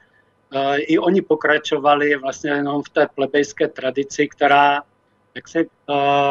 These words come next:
eh, i přetrvává až do š-, do dnešních dob. Ano, vlastně, eh, tu tradici oni nepřervali, naopak ji podporovali. Eh, komunistické elity předstíraly,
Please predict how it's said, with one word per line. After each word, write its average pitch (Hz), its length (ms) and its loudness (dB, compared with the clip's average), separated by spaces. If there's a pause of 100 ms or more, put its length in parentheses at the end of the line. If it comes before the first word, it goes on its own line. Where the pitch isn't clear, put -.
(320)
eh, 135 260 -2 (600)
i 127 120 -8
přetrvává 151 800 2
až 143 260 -2
do 143 140 0
š-, - 200 -6 (140)
do 135 100 -2
dnešních 151 520 0
dob. 202 180 2 (200)
Ano, 147 220 -8
vlastně, 156 500 -2 (680)
eh, 139 380 2
tu - 160 -4
tradici 160 520 0
oni 165 260 6
nepřervali, 151 680 2
naopak 151 680 2 (100)
ji 151 280 0
podporovali. 139 800 0 (840)
Eh, 131 360 -6 (360)
komunistické 214 760 -2
elity 190 540 -2
předstíraly, 180 1040 0